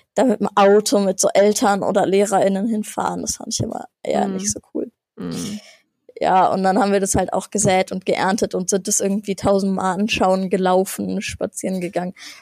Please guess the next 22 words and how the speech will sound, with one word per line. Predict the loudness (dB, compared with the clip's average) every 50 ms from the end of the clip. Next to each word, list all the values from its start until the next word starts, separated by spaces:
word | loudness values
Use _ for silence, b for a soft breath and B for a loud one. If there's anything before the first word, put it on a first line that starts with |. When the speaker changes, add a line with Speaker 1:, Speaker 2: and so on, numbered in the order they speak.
| B B
Speaker 1:
um | -10 -8 -6 -6
zu | -6 -6
gucken, | -6 -6 -6 -4 -4 -4
wie | -4 -4
groß | -4 -2 -2 -2 0
das | -2 -2 -4
schon | -4 -4 -4 -4
gewachsen | -2 0 0 0 0 0 -2 -2 0
ist. | 0 0 0 0 -2 -4 -6
Und | -8 -6 -4 -4
dann | -4 -4 -4 -6 B B B B B B B B _ _
waren | 0 2 2 4
wir | 2 2
noch | 0 0 2
beim | 2 2 2 2
Schreiner | 0 -2 0 2 2 4 4 4 4 4 2
und | 2 2
beim | 2 0 0 0
Uhrmacher | 0 0 2 2 2 2 0 0 -2 -2 -2 0 2 2 0 0
und | -2 -4 -4 -8 -10 _ _
beim | -2 -2 0 -2 -4 -6 -8 _ _ _ _ _ _
Bäcker. | 0 0 0 2 0 0